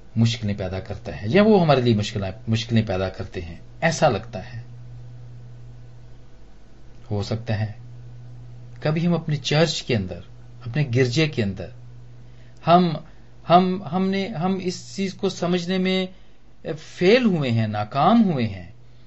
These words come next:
कि आखिर हमारी कलीसिया का और यहां मिल बैठने का मकसद क्या है,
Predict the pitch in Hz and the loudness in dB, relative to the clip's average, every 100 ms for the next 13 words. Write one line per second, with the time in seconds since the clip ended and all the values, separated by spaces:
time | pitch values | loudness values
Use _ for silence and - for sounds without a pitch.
0 | - - - - 147 156 175 156 143 135 | -18 -14 -14 -4 -2 0 -2 0 0 -2
1 | 139 120 120 117 117 147 131 117 104 - | -2 -6 -4 -4 -4 -2 2 2 0 -8
2 | - - - - - 135 131 117 107 - | -18 -18 -18 -18 -4 2 4 4 2 -4
3 | 123 117 120 120 127 131 104 110 113 135 | -6 -4 -4 -4 -4 -4 -2 0 0 -4
4 | 123 123 104 104 123 - 131 101 - 117 | -4 -2 -2 -2 -4 -4 -6 -6 -2 0
5 | 127 92 85 | 0 -2 -10